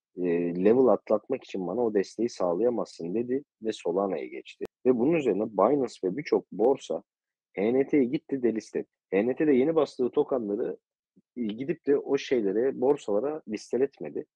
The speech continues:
Ve dedi ki, "Listelerseniz," dedi, "hukuki yaptırım mı olur?" dedi. "Benim tokenımı benden izinsiz satamazsınız." Ve doğal olarak fiyatta öyle bir düşüş oldu ki herkes H N T'yi, yani Binance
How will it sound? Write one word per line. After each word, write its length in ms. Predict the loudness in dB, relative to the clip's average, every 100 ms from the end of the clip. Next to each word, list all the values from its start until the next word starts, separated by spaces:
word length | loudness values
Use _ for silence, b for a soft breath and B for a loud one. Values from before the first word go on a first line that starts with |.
| _ -4
Ve 80 | -2
dedi 160 | -2
ki, 140 | -6 -8
"Listelerseniz," 680 | -6 -2 0 -2 -6 -10 -10
dedi, 220 | -4 -4
"hukuki 460 | -6 -8 -6 0 2
yaptırım 400 | 2 0 -4 -4
mı 120 | -4
olur?" 240 | -6 -8
dedi. 140 | -8 -6
"Benim 180 | -4 -4
tokenımı 440 | -4 -4 -4 -2 0
benden 260 | 0 -2
izinsiz 380 | -6 -10 -12 -12
satamazsınız." 640 | -12 -8 -8 -8 -12 -18 -18 _
Ve 140 | -2 4
doğal 200 | 4 4
olarak 260 | 4 0 -4 _
fiyatta 420 | -2 -2 2 2
öyle 260 | 4 2
bir 100 | 0
düşüş 280 | -6 -10 -4
oldu 200 | -2 -2
ki 120 | -4
herkes 460 | -2 -2 -2 -2 0
H 120 | 0
N 140 | 0 0
T'yi, 340 | 2 2 0 _ _ _ -6
yani 200 | -2 0
Binance 360 | 2 0 -4